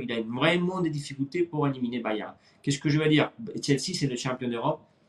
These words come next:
C'est une grande équipe, même si le, le, le match allait, grâce au Real Madrid, il n'a pas mon-, montré son vrai niveau, mais ça peut être différent au match retour. Ça peut que le Chelsea soit,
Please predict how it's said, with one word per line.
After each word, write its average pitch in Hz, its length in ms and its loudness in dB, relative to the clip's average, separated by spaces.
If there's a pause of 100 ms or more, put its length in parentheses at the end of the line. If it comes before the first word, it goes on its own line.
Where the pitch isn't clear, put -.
(120)
C'est 147 300 2
une 139 240 6
grande 175 340 4
équipe, 156 320 -6 (380)
même 143 240 0
si 165 200 -4
le, 127 520 0 (260)
le, 120 240 2
le 120 140 -2
match 143 240 2
allait, 139 280 4 (320)
grâce 147 380 4
au 120 140 -6
Real 123 260 0
Madrid, 120 300 -2 (320)
il 113 100 -6
n'a 123 100 -4
pas 127 160 0
mon-, 120 300 -4
montré 120 320 -8
son 107 220 -8
vrai 110 220 -2
niveau, 131 260 2
mais 160 280 -2 (260)
ça - 240 -4
peut 127 140 -2
être 123 200 -2
différent 127 360 -4
au 139 60 2
match 127 240 -2
retour. 147 320 0
Ça 120 120 -6
peut 135 120 -6
que 131 260 -4
le 120 280 -2
Chelsea 143 480 0 (440)
soit, 131 540 6